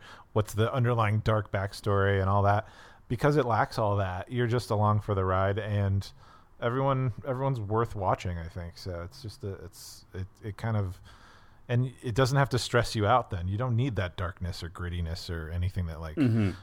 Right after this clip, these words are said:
Speaker 1: is s-, supposed to, like, make these characters more than they are.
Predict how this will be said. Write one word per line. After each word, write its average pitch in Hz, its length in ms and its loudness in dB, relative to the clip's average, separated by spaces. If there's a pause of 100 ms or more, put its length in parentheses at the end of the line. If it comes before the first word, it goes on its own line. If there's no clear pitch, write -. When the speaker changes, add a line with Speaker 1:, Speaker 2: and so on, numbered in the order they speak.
(180)
Speaker 1:
is 107 260 -6
s-, - 160 -14 (140)
supposed - 320 0
to, 110 80 4
like, 98 260 0 (160)
make 110 300 0
these 104 160 -2
characters 101 580 0
more 98 160 0
than 92 140 -2
they 90 120 -4
are. 90 300 -6